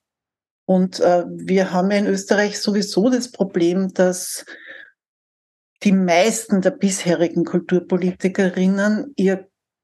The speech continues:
großes Engagement in den Repräsentationsfeldern der Politik gesehen haben.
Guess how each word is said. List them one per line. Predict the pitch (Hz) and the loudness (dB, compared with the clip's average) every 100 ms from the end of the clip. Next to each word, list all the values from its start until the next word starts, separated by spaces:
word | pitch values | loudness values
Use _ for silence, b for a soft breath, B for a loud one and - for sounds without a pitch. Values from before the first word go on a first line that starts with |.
| _ _ _ - | _ _ _ -2
großes | 175 202 - 226 | 0 0 0 0
Engagement | 185 185 196 190 185 160 170 196 | 0 2 0 0 0 2 2 2
in | 196 190 185 | 0 -2 0
den | 190 190 185 185 B B B B _ _ - | 0 2 0 -4 B B B B _ _ -2
Repräsentationsfeldern | 202 196 - 202 220 190 202 - 196 202 247 254 - 175 165 175 175 | 0 0 0 0 0 0 -2 -2 0 4 4 2 0 0 2 2 0
der | 170 | -2
Politik | - 170 170 - 143 - | -2 -2 -2 -2 -4 -6
gesehen | - 180 160 156 | -4 -2 0 0
haben. | 147 143 143 | -2 -2 -4